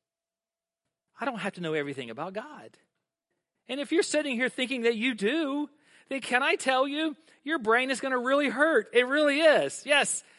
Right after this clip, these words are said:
Because you're not gonna be able to wrap your mind around a sovereign God. It's not going to happen. So what Paul does, he gives us a glimpse into the heart of God for you and I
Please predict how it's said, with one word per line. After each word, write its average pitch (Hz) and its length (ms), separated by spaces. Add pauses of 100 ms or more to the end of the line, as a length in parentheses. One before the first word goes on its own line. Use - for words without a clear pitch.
(200)
Because 269 320
you're 285 100
not 240 440
gonna 302 160
be 254 180
able 277 160
to 269 80
wrap 190 380
your 277 100
mind 226 340
around 214 300
a 254 80
sovereign 208 480
God. 262 480 (460)
It's 233 200
not 220 360
going 262 240
to 269 100
happen. 247 560 (180)
So - 280
what 226 260
Paul 196 300
does, 226 640 (160)
he 247 160
gives 240 360
us 262 160
a 214 120
glimpse 233 560
into 226 120
the 226 140
heart 196 300
of 247 120
God 196 220
for 214 140
you 214 240
and 247 100
I 185 220